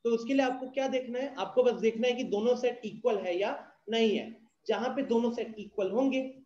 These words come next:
वहां पे वो improper subset हो जाएगा, और जहां पे दोनों set equal नहीं होंगे, वहां पे वो proper subset हो जाएगा।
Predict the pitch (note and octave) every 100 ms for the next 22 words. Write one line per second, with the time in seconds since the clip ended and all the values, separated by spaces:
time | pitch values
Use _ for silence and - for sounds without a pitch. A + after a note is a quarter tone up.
0 | - F3+ G3+ G#3+ G#3 F#3 - A#3+ C4 C4+
1 | C4 C4 - A#3 A#3+ - F#3+ G#3 G3 F3+
2 | F#3+ - _ - F#3+ - G3+ A#3 C4+ -
3 | A3 A#3 A#3 - G#3 - G3+ E3 G3 C#4
4 | A#3+ G#3+ A3+ - _ _ G3+ A#3 A#3 G#3+
5 | A3+ C#4 - G#3+ G#3 F3+ F3+ - D3 C3
6 | B2 A#2 - C#3+